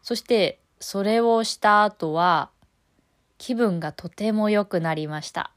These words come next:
ランニングはなかなか、こう、実行できずにいたのですが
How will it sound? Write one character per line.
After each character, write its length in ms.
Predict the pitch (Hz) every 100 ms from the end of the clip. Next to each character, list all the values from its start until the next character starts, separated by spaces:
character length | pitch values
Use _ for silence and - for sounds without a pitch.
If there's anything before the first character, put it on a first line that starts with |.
| _ _ _ _ _ _ _ _ _ _ _ _ _ _ _ _ _ _ _ _ _ _ _ _ _ _
ラ 180 | 196 240
ン 140 | 294
ニ 100 | 302
ン 100 | 294
グ 100 | 262
は 280 | 269 269 254 202
な 120 | 214
か 140 | 240
な 100 | 220
か、 380 | 220 214 208 - _ _ _ _ _ _ _ _ _ _ _ _ _ _ _ _
こ 200 | 175 160
う、 80 |
実 200 | 160 190 - -
行 260 | 190 190
で 140 | 190 190
き 100 | 196
ず 140 | 165
に 160 | 151 151
い 40 |
た 140 | 170
の 140 | 160 156
で 100 | 170
す 140 | -
が 260 | 269 233